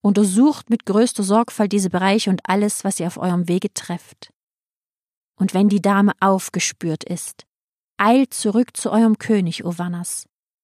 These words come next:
Jener, welcher mir erzählen kann, dass er nach langer Suche die Maitili-Königin erblickte, soll eine edle Belohnung bekommen. Er soll mir in Macht und Glück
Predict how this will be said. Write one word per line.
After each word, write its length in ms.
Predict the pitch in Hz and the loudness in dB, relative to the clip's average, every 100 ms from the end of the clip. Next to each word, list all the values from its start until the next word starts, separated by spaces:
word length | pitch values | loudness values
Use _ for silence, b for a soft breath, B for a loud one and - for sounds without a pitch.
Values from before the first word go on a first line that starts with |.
| _ _ | _ _
Jener, 540 | 175 170 175 190 190 190 _ _ _ _ _ | -6 0 2 2 0 -4 _ _ _ _ _
welcher 300 | 190 240 254 | 2 4 6
mir 160 | 247 | 4
erzählen 580 | - - - 262 226 175 | 2 -6 0 2 2 0
kann, 220 | - 185 | -4 -4
dass 160 | 190 202 | -2 2
er 60 | 202 | 2
nach 180 | 208 | 2
langer 320 | 208 226 269 262 | 2 4 4 4
Suche 380 | 233 262 254 | 4 4 2
die 100 | 220 | 2
Maitili-Königin 1000 | 214 196 196 - 254 240 - 240 220 208 | 4 2 0 2 4 2 2 2 4 0
erblickte, 580 | 185 180 202 - - 220 - _ _ _ _ | -2 -2 -2 -2 -6 -6 -6 _ _ _ _
soll 220 | - 220 208 | -2 0 2
eine 220 | 202 185 - | 2 0 -2
edle 360 | 220 247 247 240 | 2 4 4 2
Belohnung 540 | 214 233 226 180 165 | 4 4 4 2 -2
bekommen. 460 | - - 180 170 170 _ _ _ _ _ _ | -6 -8 -6 -6 -8 _ _ _ _ _ _
Er 140 | 208 | -4
soll 240 | 175 190 202 | 2 4 4
mir 160 | 202 | 4
in 160 | 190 196 | 2 4
Macht 460 | 254 - - - | 2 0 -12 -2
und 180 | 202 190 | 0 0
Glück 220 | 220 233 | 0 0